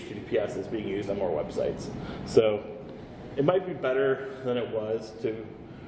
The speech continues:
not as much of an issue that it was to connect to the public Wi-Fi. But maybe if you're worried about security, maybe it's not a good idea to do that either. Um,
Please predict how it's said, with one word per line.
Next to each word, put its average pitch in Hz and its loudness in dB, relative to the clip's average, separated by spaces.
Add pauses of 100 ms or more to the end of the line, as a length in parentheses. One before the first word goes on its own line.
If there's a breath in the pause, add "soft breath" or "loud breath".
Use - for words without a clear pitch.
(240 loud breath)
not 123 6
as 113 -2
much 120 -2
of 110 -6
an 113 -2
issue 107 -4 (320)
that 113 4
it 98 2
was 98 -2
to 101 0 (280)
connect 120 4
to 113 0
the 113 4
public 110 2
Wi-Fi. 110 2 (380 loud breath)
But 185 6
maybe 180 4
if - -6
you're 143 4
worried 151 6
about 147 6
security, 147 4
maybe 123 2
it's 120 0
not 117 -2
a 120 -2
good 120 -2
idea 107 0
to 107 -6
do 107 -6
that 98 2
either. - -8
Um, 101 0